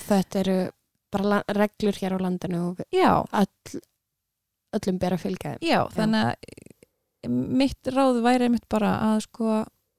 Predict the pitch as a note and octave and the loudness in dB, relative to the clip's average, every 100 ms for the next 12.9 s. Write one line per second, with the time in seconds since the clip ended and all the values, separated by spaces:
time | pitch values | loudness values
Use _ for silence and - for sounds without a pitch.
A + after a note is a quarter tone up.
0 | _ - G#3+ A3 C#4 - D4+ D4+ G3 - | _ 0 2 2 0 0 2 4 2 2
1 | F3 E3+ F3+ A3+ C4+ A3 G#3+ A#3+ A3+ - | 4 4 6 4 6 8 8 8 4 -2
2 | - C4 C4 B3+ B3+ D4+ B3 B3+ - D4+ | 2 6 8 8 6 4 2 0 0 4
3 | D#4 B3 G3 F#3 G#3 A3 G#3 A#3 B3 C4 | 6 8 6 4 2 0 4 6 6 6
4 | C4+ B3 - B3+ B3 B3 - A#3+ B3 A#3 | 4 4 2 4 4 2 2 2 6 6
5 | G#3+ G3+ D4+ - - F#3 F3 F3+ G#3 F3+ | 8 4 4 0 -2 0 4 6 6 6
6 | E3+ A3 G3+ G#3+ C4 C#4 A#3+ A#3 A#3 A#3+ | 8 8 10 10 10 10 10 8 6 6
7 | G#3+ G#3+ G#3 G#3 A3+ - G3 D3+ D3 C4 | 6 6 4 4 6 6 6 6 8 10
8 | G#3 G#3 - B3 F#3 - _ _ - A#3 | 10 8 8 8 6 4 _ _ 4 6
9 | A3+ A#3+ - A#3+ A3 A3 G3+ G3 - - | 6 4 2 2 4 4 2 2 0 2
10 | G#3 A3+ - A#3+ - A#3 G#3+ G#3 G#3 G3+ | 4 4 4 0 0 4 4 6 6 4
11 | F#3+ F3+ G3 G#3 G#3+ A3+ - G#3+ - G3+ | 2 0 2 4 4 2 -4 -12 -2 4
12 | G#3 G3+ G#3 C4 B3 - G3+ F3 D#3 | 6 6 4 2 2 2 0 2 0